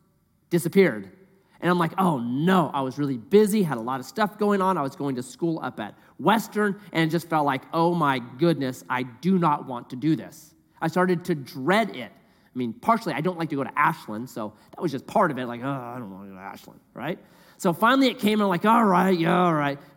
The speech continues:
Charity, my wife, decided to go with me. We jump in our Suburban, we drive over there, and I told Charity as we're driving into Ashland, we took the first exit, I said, "Look and see if there's another Suburban in the entire city of Ashland." We did not see one other Suburban,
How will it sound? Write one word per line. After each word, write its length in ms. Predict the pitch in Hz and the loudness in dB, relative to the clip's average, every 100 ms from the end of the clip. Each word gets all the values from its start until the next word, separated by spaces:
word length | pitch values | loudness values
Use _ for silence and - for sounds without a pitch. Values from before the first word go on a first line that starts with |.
| - | -8
Charity, 280 | - 220 208 | 0 2 4
my 160 | 165 | 2
wife, 220 | 143 190 190 | 2 2 0
decided 240 | 165 165 | -6 -4
to 100 | 160 | -2
go 80 | 143 | -2
with 180 | 139 139 | -2 -4
me. 120 | 139 | -4
We 140 | 135 | -4
jump 260 | 127 208 208 | -2 -2 -2
in 60 | 202 | -4
our 80 | |
Suburban, 460 | 185 156 147 143 139 | -4 -4 -4 -2 -2
we 100 | 135 | -2
drive 280 | 147 185 175 | 2 2 2
over 200 | 135 131 | -2 -4
there, 220 | 127 139 - _ _ _ _ _ - | -6 -8 -14 _ _ _ _ _ -4
and 280 | 196 185 156 - - - _ | 0 2 0 -8 -20 -20 _
I 100 | 175 | -2
told 260 | 165 214 180 | 2 2 4
Charity 220 | 208 196 | 2 2
as 100 | 170 | 2
we're 80 | 156 | -2
driving 320 | 143 156 165 | 0 0 2
into 260 | 156 143 - - | 0 -2 -4 0
Ashland, 360 | 151 156 131 | 0 0 -6
we 60 | 123 | -6
took 260 | - 170 - | -2 -2 -2
the 180 | 120 - | -6 -6
first 240 | - 190 - | -2 -2 0
exit, 260 | 175 - 156 | -4 -2 -6
I 40 | |
said, 180 | 147 135 - _ _ - | -6 -10 -12 _ _ -10
"Look 340 | 117 175 202 | -2 -2 -2
and 140 | 196 156 | -4 -4
see 280 | - 170 147 | -4 -2 -2
if 120 | 139 135 | -6 -10
there's 160 | 131 | -8
another 320 | 117 123 135 | -6 -6 -6
Suburban 600 | 135 143 127 120 107 98 - - | -10 -10 -8 -8 -8 -12 -12 -8
in 100 | 131 | -6
the 120 | 123 | -6
entire 420 | 117 - 127 123 | -8 -12 -10 -10
city 300 | - 135 123 | -10 -10 -10
of 80 | 98 | -8
Ashland." 520 | 107 - - 87 - _ _ _ _ _ _ _ 135 | -8 -8 -14 -20 -20 _ _ _ _ _ _ _ -2
We 100 | 147 | -2
did 120 | 139 | 0
not 200 | 135 - | -4 -4
see 160 | 151 | -6
one 380 | 123 117 123 147 | -6 -4 -4 -4
other 180 | 147 139 | -4 -8
Suburban, 520 | 139 143 123 98 92 | -8 -8 -8 -8 -12